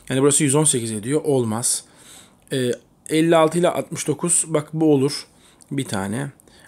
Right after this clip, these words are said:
Ondan sonra elli altı ile elli yedi yine olmaz. Kazakla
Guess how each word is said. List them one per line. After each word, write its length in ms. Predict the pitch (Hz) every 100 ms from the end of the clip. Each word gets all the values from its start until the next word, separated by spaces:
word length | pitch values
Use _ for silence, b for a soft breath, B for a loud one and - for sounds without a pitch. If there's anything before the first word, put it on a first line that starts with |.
| B
Ondan 340 | 143 135 131
sonra 220 | 120 143 156
elli 280 | 147 147 156
altı 200 | 156 156
ile 80 | 143
elli 260 | 151 135
yedi 140 | 131 151
yine 180 | 143
olmaz. 420 | 139 113 131 151 - _ _
Kazakla 580 | - 151 156 147 156 -